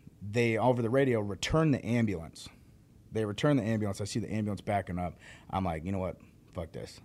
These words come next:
I'm heading." So, um, I run out in my Jeep, end up going out to the scene. Um, and, uh, the officer who was hit was a friend of mine. Uh, I'd worked with him on several different calls. He had gotten shot three times,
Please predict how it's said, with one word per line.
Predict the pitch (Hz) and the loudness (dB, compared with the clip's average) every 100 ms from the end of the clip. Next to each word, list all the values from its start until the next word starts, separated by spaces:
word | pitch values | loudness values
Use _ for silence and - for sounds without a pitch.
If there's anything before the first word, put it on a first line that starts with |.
| - | -8
I'm | 87 | -8
heading." | 80 76 - - - - - | -8 -12 -14 -20 -20 -20 -16
So, | - 104 92 90 - - - - | -4 0 2 0 -6 -20 -10 -2
um, | 90 73 58 - - - | 0 -2 -4 -10 -12 -2
I | |
run | 101 120 113 | 2 4 6
out | 107 - - - - - - - - - | 4 0 -10 -20 -20 -20 -20 -20 -10 0
in | 120 | 2
my | 117 | 2
Jeep, | 98 104 95 90 | 2 -2 -2 -4
end | 98 | -4
up | 90 | -4
going | 104 101 | -2 0
out | 101 98 | 0 0
to | 98 | -4
the | 95 | -6
scene. | - 92 92 92 98 87 | -6 -6 -6 -8 -8 -8
Um, | 87 87 92 - - - - - - | -8 -8 -12 -16 -20 -20 -20 -20 -10
and, | - 95 92 87 | -4 -2 -2 -2
uh, | 85 78 | -2 0
the | 92 | 0
officer | 101 - | 0 -2
who | 95 | -6
was | 90 | -6
hit | 92 | -8
was | 90 | -8
a | 90 | -10
friend | - 87 | -10 -8
of | 85 | -8
mine. | 78 80 80 - - | -8 -10 -14 -18 -16
Uh, | 85 85 87 | -12 -8 -8
I'd | 85 | -8
worked | 87 - | -10 -8
with | 90 | -10
him | 92 | -8
on | 90 | -8
several | - 87 | -6 -6
different | 85 87 90 | -6 -8 -8
calls. | - 87 87 87 - - | -6 -4 -4 -8 -14 -16
He | 87 95 | -10 -8
had | 90 | -6
gotten | 90 80 | -6 -6
shot | - 90 | -8 -8
three | - 87 | -6 -8
times, | - 85 - | -8 -14 -16